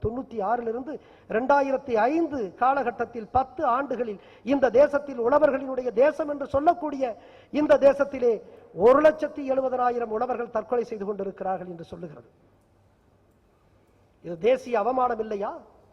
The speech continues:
இது தேசிய அவமானம் இல்லையா? இந்த தேசத்திலே நான் வாழ்வதற்கு உணவிடுகின்ற அந்த உழவன் தற்கொலை செய்து கொள்வது என்பது தேசிய அவமானம். எழுபது ஆண்டு கால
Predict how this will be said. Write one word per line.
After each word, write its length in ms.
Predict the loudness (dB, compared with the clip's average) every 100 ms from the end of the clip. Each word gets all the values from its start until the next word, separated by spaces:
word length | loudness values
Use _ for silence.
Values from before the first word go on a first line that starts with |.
| _ _ _ _ _ -8
இது 100 | -4
தேசிய 380 | 2 2 2 0
அவமானம் 400 | 2 4 4 2 0
இல்லையா? 280 | 2 2 0 -4 -16 -20 _ -8
இந்த 140 | -4 4
தேசத்திலே 540 | 4 4 0 0 0
நான் 300 | 2 2 0
வாழ்வதற்கு 560 | 2 0 0 -4 -4 -8 -2
உணவிடுகின்ற 480 | 0 0 -2 -4 -2 -2 -2 -10 -8
அந்த 200 | -4 0 2
உழவன் 400 | 2 0 -2 -4 -16 -20 _ 0
தற்கொலை 400 | 0 4 2 2
செய்து 240 | -2 -2
கொள்வது 320 | -2 0 0 0
என்பது 360 | 0 0 -2 -2
தேசிய 320 | -4 -6 -8
அவமானம். 440 | -2 -2 -2 -6 -16 _ _ _ _
எழுபது 300 | 2 4 6
ஆண்டு 220 | 4 2 0
கால 180 | 0